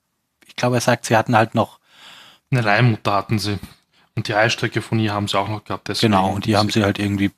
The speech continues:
Speaker 1: befruchtet und dann, ähm, ja, versucht er jetzt auf die Schiene eben so eine, so eine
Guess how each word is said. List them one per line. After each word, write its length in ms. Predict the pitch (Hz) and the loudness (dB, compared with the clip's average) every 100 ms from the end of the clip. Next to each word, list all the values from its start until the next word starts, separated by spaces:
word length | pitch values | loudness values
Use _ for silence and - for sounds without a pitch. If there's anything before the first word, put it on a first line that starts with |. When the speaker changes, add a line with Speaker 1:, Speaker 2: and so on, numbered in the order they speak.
| _ | _
Speaker 1:
befruchtet 580 | - - 107 101 - 95 | -8 -2 -2 -2 -4 -4
und 200 | 101 95 | -6 -4
dann, 400 | 98 92 90 90 - _ _ _ _ _ _ _ - | -2 -2 -6 -10 -14 _ _ _ _ _ _ _ 0
ähm, 460 | 95 92 92 87 - _ _ _ _ _ _ _ _ - - _ _ | 2 0 -2 -6 -16 _ _ _ _ _ _ _ _ -20 -20 _ _
ja, 180 | 135 123 | 2 4
versucht 400 | - 123 131 - | 2 2 2 4
er 80 | 120 | 4
jetzt 140 | 117 | 2
auf 140 | 120 - | 0 2
die 160 | 135 | 4
Schiene 400 | 120 - 107 101 | 4 4 4 4
eben 380 | 101 101 101 98 | 4 2 0 -2
so 180 | - 104 | -2 0
eine, 380 | 101 101 98 92 _ _ _ - - - _ _ | 2 2 0 -4 _ _ _ -20 -20 -20 _ _
so 200 | - 104 | -4 -2
eine 540 | 101 98 95 95 92 | 2 2 2 0 -2